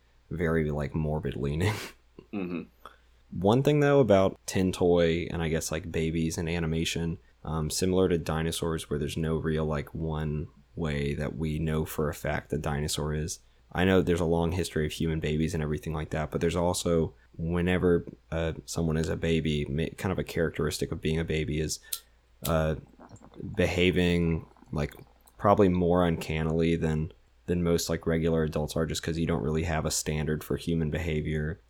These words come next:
Speaker 1: Um, you're still very much just kind of absorbing everything and learning what is normal. Um, and your brain is still growing and, and gaining all these different functions and, and systems and processes.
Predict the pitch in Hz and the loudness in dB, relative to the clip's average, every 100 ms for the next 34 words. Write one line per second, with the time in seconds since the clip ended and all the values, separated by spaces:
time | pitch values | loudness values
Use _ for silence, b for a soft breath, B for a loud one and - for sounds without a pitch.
0 | - 69 69 69 - 87 80 80 82 80 | -12 -6 -4 -4 0 2 2 2 0 -2
1 | - - - - - 82 78 - _ - | -4 -6 -6 -8 -6 -4 -4 -8 _ -6
2 | 87 82 82 87 90 87 87 - - 90 | -4 0 0 2 0 -2 -6 -10 -4 0
3 | 85 80 80 80 82 76 78 80 78 80 | 0 -2 -2 -2 -2 -2 -2 -2 0 -2
4 | 78 78 80 78 80 78 - _ _ _ | -2 -2 -2 0 -2 -2 -6 _ _ _
5 | _ _ - - 78 76 78 - 87 87 | _ _ -10 -4 -2 -2 -4 -4 -4 -2
6 | 80 82 82 - 85 82 80 80 80 82 | -2 0 0 -2 -4 -2 -2 -2 -4 -4
7 | 85 82 - 82 80 82 - 101 85 82 | -6 -8 -8 -8 -6 -8 -10 -4 -2 -2
8 | 82 80 80 80 - - 78 80 - 80 | -2 -4 -4 -6 -6 -8 -6 -4 -4 -4
9 | 80 82 76 82 - - 82 - - - | -4 -4 -6 -6 -8 -8 -6 -4 -4 -4
10 | 73 73 73 67 - 78 78 69 - 71 | -4 -4 -6 -6 -4 -4 -2 -4 -4 -6
11 | - | -8